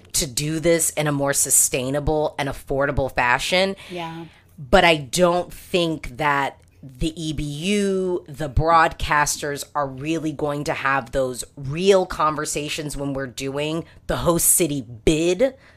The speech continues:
Speaker 1: agreements to ensure that this be something that is affordable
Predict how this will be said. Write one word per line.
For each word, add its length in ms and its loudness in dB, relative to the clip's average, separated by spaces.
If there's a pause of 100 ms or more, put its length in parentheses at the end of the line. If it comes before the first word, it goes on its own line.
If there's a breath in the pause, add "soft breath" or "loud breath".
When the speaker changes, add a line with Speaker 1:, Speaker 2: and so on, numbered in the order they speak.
(180 soft breath)
Speaker 1:
agreements 840 2 (320 soft breath)
to 240 2
ensure 720 2
that 300 2
this 240 0
be 340 -2
something 540 -2
that 240 0 (160)
is 280 2
affordable 640 -2